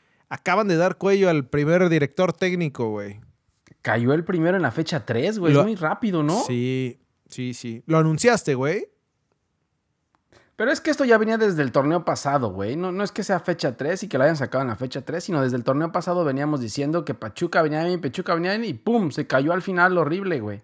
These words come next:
Speaker 1: Sí. Y le dieron
Speaker 2: Y luego con
Speaker 1: cuello.
Speaker 2: las contrataciones que le dieron, era para que mejorara.
Speaker 1: Sí, yo creo, yo creo que fue por eso, güey, ¿no? O sea,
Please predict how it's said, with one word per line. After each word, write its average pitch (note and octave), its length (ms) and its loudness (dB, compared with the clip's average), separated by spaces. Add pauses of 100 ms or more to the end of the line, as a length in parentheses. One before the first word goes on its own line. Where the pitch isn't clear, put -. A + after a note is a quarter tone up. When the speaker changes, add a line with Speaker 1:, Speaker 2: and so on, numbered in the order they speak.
Speaker 1:
Sí. B2 340 -4 (1400)
Y C#3 160 -4
le C#3+ 160 0
dieron F#3+ 380 2
Speaker 2:
Y - 40 0
luego D#3+ 260 0
con D#3+ 120 0
Speaker 1:
cuello. G#3 280 2
Speaker 2:
las - 40 4
contrataciones B2+ 840 -2
que C#3 140 -6
le A2+ 120 -2
dieron, D#3 500 -4 (260)
era C#3 260 0
para G#2+ 300 -4
que G2 180 -8
mejorara. G2 560 0
Speaker 1:
Sí, G3 260 4
yo A3 120 -2
creo, C4 240 -4
yo G#3+ 160 -2
creo C4 120 -2
que G#3+ 100 -4
fue G#3 180 -4
por F#3 140 0
eso, F3+ 240 0
güey, A#2+ 220 -4
¿no? F3 360 -4
O E3+ 60 -4
sea, E3 280 0